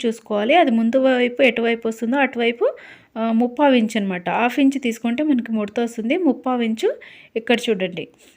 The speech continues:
వన్ ఇంచ్ దగ్గర నుంచి కాకుండా టూ ఇంచ్ దగ్గర నుంచి ఇలా కొంచెం క్రాస్‌గా ఇలా మనం మార్కింగ్ చేసుకోవాలి. ఇలా నీట్‌గా మనకి కర్వ్ వచ్చే విధంగా, ఆ,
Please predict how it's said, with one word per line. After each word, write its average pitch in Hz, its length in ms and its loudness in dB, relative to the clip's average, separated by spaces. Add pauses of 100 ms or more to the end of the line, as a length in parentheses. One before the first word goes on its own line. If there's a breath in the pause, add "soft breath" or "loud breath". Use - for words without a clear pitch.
(140 soft breath)
వన్ 254 220 4
ఇంచ్ 320 240 4
దగ్గర 226 300 2
నుంచి 220 300 -2
కాకుండా 233 380 2
టూ 269 180 0
ఇంచ్ 254 260 0
దగ్గర 233 320 -2
నుంచి 233 220 -2
ఇలా 294 160 0
కొంచెం 247 600 -2 (380 loud breath)
క్రాస్‌గా 262 480 0
ఇలా 233 200 2
మనం 269 320 0 (1080 soft breath)
మార్కింగ్ 220 520 0
చేసుకోవాలి. 196 760 -2 (920 soft breath)
ఇలా 226 140 -2
నీట్‌గా 240 460 0
మనకి 240 260 0
కర్వ్ 220 320 2
వచ్చే 220 260 -2
విధంగా, 208 440 -4 (580 soft breath)
ఆ, 220 80 -4